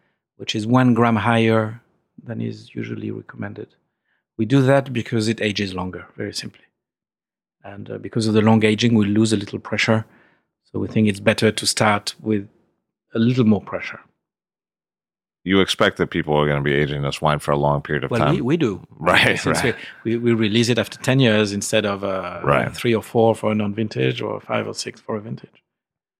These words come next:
Speaker 2: So when you taste it before you release it, what's notable to you? How do you know it's not ready?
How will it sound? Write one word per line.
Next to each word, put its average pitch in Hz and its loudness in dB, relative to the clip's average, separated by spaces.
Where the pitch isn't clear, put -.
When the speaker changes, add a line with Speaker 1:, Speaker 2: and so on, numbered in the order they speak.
Speaker 2:
So 107 0
when 104 4
you 110 4
taste 117 0
it 69 -4
before 80 2
you 76 2
release 73 0
it, 60 -4
what's 90 2
notable 80 2
to 73 -6
you? 69 -2
How 98 0
do 92 2
you 87 4
know 80 4
it's - -4
not 69 0
ready? 65 -2